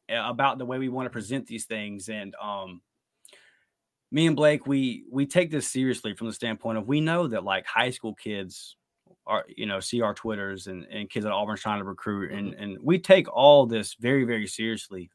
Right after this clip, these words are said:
Speaker 1: Um, and we love Auburn a whole lot. And that's why you hear the passion that you've heard over this hour-long episode, is because we just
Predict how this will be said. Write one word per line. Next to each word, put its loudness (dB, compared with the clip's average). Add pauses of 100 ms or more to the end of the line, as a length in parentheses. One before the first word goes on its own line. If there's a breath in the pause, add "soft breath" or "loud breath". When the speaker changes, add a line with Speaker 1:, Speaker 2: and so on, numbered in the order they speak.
Speaker 1:
Um, -6 (960 loud breath)
and 0
we 6
love 8
Auburn 8
a 2
whole 2
lot. 2
And -2
that's -2
why 4
you 2
hear -2
the -2
passion -2
that -8
you've -8
heard 0
over -6
this -10
hour-long -2
episode, -6
is -10
because -4 (540 soft breath)
we 6
just 4